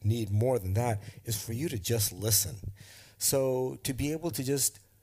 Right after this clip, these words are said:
listen and sit with them when they tell you their problems, you have this knee-jerk urge to be like, "Well, have you thought about this? Do you want to, wait, maybe you should try this. Maybe you should contact," you know, versus, like,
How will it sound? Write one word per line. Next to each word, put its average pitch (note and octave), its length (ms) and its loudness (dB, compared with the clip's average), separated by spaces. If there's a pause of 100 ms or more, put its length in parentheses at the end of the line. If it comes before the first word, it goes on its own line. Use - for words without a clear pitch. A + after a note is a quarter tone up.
(380)
listen G#2+ 600 2 (300)
and A2 120 4
sit - 440 4
with F#2+ 220 -12
them D#2+ 140 -8 (540)
when G2 180 -2
they F#2+ 220 -4 (240)
tell B2+ 180 2
you B2 440 -4 (180)
their A2 220 0
problems, G#2 640 -2 (300)
you A2 140 0
have B2 240 2
this A2 240 0
knee-jerk A#2 580 2
urge C3 360 0
to - 60 -8
be A2+ 80 -2
like, G#2+ 140 2 (160)
"Well, C#3+ 220 -6 (140)
have A2 160 -4
you G#2+ 80 -4
thought D#3+ 180 -2
about C3+ 240 0
this? G2 240 0
Do - 80 -6
you G#2+ 60 0
want C#3+ 160 -2
to, C3 180 -4
wait, C#3 200 -2
maybe D#3 220 -4
you E3 40 -6
should D#3 180 -4
try D#3 200 -6
this. B2+ 200 -4
Maybe B2 200 -2
you C#3 100 -6
should B2+ 160 -6
contact," B2 400 -6 (260)
you B2 80 -4
know, G#2 300 2 (680)
versus, G2+ 760 2 (160)
like, G2 300 -4